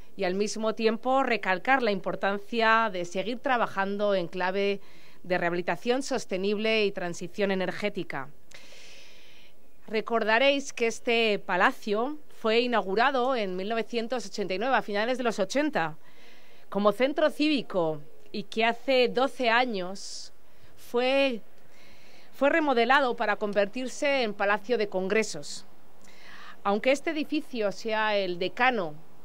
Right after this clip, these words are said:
de los palacios de congresos de Euskadi, al mismo tiempo ha sabido adaptarse a las necesidades de la ciudad para convertirse en el icono de lo que es Vitoria, del reinado de la Green Capital.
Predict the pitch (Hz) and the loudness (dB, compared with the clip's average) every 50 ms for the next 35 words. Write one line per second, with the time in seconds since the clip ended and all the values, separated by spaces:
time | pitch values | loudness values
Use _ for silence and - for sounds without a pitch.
0 | - - - - - - - 208 180 175 170 170 165 - - 185 185 190 196 - | -10 -10 -10 -10 -10 -10 -10 -8 -6 -4 -4 -4 -4 -4 -4 -2 -2 -2 -2 -2
1 | - 214 208 214 202 202 - - 185 175 - 180 175 180 214 240 233 262 233 190 | 0 2 2 2 2 0 -2 -4 -4 -2 0 0 0 2 2 2 2 2 0 0
2 | 196 190 170 - - - 226 226 202 180 185 196 196 - - - - - - - | 0 -2 -2 -2 0 2 4 4 4 2 -2 -6 -8 -8 -10 -10 -10 -8 -4 0
3 | 208 208 226 254 294 277 - 311 302 285 285 277 285 294 294 285 - 254 247 247 | 0 2 2 0 -2 -2 -2 -2 -2 -2 0 2 2 2 2 2 4 4 4 4
4 | 247 - 285 285 269 285 285 302 311 302 277 240 208 196 185 185 - - - 277 | 4 4 2 2 2 2 4 6 6 8 8 8 6 6 4 2 0 0 2 2
5 | 277 269 - - 196 185 180 180 175 175 190 185 180 - 185 175 - 208 190 202 | 2 2 0 0 0 2 2 0 0 0 -2 -2 0 -2 -4 -2 -2 0 4 6
6 | 208 214 214 226 226 208 202 185 175 175 - 202 196 208 208 208 208 - - - | 6 6 4 2 0 0 0 0 0 0 -2 -2 0 2 2 2 2 0 -6 -10
7 | - - - - - - - - - - 208 196 190 - 214 208 208 208 202 202 | -10 -8 -8 -8 -8 -8 -8 -6 0 2 2 2 2 2 2 4 6 6 6 6
8 | - 254 269 269 - - 330 320 320 320 285 233 202 202 190 185 - 233 233 226 | 4 -2 -4 -4 0 4 6 6 6 6 6 4 4 2 2 2 2 2 2 2
9 | 233 247 254 262 262 269 285 254 214 - - 180 180 175 175 175 175 - 214 220 | 4 2 4 4 4 2 2 0 -4 -8 -6 -2 0 0 0 0 2 2 2 2
10 | 214 - 190 202 190 - 233 233 220 214 196 185 196 196 196 202 208 202 208 208 | 2 0 0 -2 2 4 6 6 6 6 6 6 6 4 4 4 2 2 2 2
11 | 214 233 254 262 277 294 294 277 226 196 175 175 190 214 220 220 - - 214 214 | 4 4 4 6 6 4 4 4 4 2 2 2 2 2 0 2 2 2 2 2
12 | 214 175 170 175 147 139 135 131 | 2 -2 -4 -4 -4 -4 -6 -8